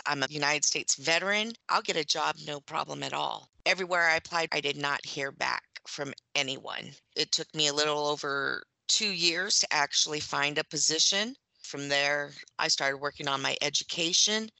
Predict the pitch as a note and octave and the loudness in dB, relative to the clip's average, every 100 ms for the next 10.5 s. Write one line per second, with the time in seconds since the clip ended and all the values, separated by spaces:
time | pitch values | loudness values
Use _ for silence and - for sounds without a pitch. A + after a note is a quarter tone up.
0 | - D3+ D#3 D#3 D3 D3 D3+ C#3+ C3+ - | -4 0 2 2 4 4 2 0 -2 0
1 | - F3 F#3+ - G3 F#3+ - F#3+ F#3+ - | 0 0 -2 -2 0 4 4 2 -4 -10
2 | _ - D3+ D#3 D#3 D#3 D#3+ D#3 D3+ D3+ | _ -8 -4 0 2 4 2 2 -2 -4
3 | - F3+ E3+ D3 E3+ F#3+ - G3+ G3 - | -2 2 2 4 4 4 4 2 0 0
4 | F3 - - E3+ F#3+ - _ - E3 D3+ | 0 -4 -10 -6 -4 -6 _ -2 2 2
5 | D3+ D3 F3 G3 G#3+ - - - G3+ A3 | 0 2 2 2 -2 -4 -2 2 2 0
6 | C4 - D#3+ D3 D#3+ D#3+ F3 E3+ - - | -4 -2 0 2 0 2 0 -4 -8 0
7 | D#3 D3 C#3+ - - - - C#3+ - D3 | 0 2 0 0 0 0 0 0 -2 -6
8 | - - C#3+ C3+ C#3+ C3+ - - C3+ - | -8 -2 -2 0 2 2 0 -4 -14 -4
9 | E3 D#3+ D#3 D3+ D#3 - C#3+ - C#3+ C3+ | 0 0 0 0 0 -4 -2 -2 -4 -2
10 | C#3 C#3 A2+ A2 - | -2 -2 -6 -8 -8